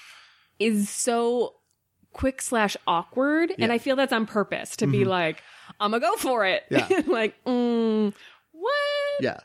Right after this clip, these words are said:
Speaker 1: I think we're supposed to be like, "What are you doing?"
Speaker 2: Mm-hmm.
Speaker 1: No.
Speaker 2: Well, I think also the,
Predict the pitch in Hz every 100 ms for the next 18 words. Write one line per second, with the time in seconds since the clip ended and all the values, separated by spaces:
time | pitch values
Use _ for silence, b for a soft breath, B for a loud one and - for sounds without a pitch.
0 | - - 254 294 330 - 247 - 214 202
1 | - 381 480 622 659 640 571 480 370 285
2 | 233 196 180 170 117 120 415 427 440 440
3 | 359 254 226 214 214 233 - _ B B
4 | 160 196 226 196 - - 165 156 180 156
5 | 147 135 - - 135 139 131 131